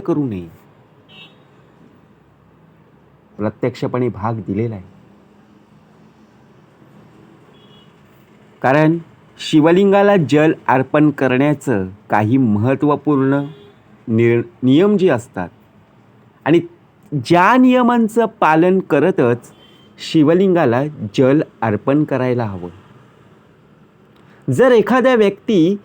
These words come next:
या नियमांचं पालन करत नसेल तर अशा व्यक्तीला महापाप लागत असतो.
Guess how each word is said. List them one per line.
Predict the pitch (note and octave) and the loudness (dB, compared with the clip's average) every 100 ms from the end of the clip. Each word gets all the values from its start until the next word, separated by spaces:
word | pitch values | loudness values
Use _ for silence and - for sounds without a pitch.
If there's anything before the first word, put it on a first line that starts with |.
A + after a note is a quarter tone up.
| - _ | -14 _
या | C#3+ F#3 | 0 2
नियमांचं | E3+ D#3+ F#3 G#3 G3+ G#3 | 4 4 2 0 0 -2
पालन | - C3+ D3 G3 | 0 0 2 2
करत | F#3+ F#3 E3+ | 0 -2 -2
नसेल | C3+ A#2+ - A2 F2+ F2+ - _ _ _ - | -2 -4 -2 -2 -2 -8 -18 _ _ _ -4
तर | B2+ - | -4 -4
अशा | - A#2 D#3+ | -6 -4 -2
व्यक्तीला | D3+ C#3 - C#3+ C#3+ | 0 -2 -2 -2 -2
महापाप | C3+ F#2+ G2 G#2 C#3+ D3 D3 D3+ | -4 -6 -6 -6 -6 -6 -8 -6
लागत | A#2+ G#2+ G2+ G#2 | -6 -4 -6 -10
असतो. | G2+ - | -14 -16